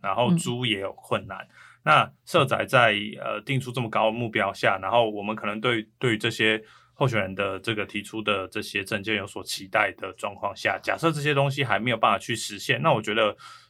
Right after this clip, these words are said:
Speaker 1: 状况只会越来越差。那当然会希望就是说，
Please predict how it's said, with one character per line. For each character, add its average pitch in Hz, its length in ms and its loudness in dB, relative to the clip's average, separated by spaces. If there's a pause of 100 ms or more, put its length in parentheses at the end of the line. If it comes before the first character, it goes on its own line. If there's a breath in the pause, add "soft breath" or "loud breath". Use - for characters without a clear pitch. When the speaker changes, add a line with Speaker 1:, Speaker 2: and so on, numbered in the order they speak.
Speaker 1:
状 139 240 0
况 107 600 2
只 101 200 -6
会 120 300 2
越 117 120 2
来 98 140 0
越 104 240 0
差。 92 360 -8
那 123 100 2
当 127 140 4
然 113 100 2
会 127 160 2
希 113 240 -2
望 113 200 0
就 110 100 -2
是 107 80 0
说， 107 320 -4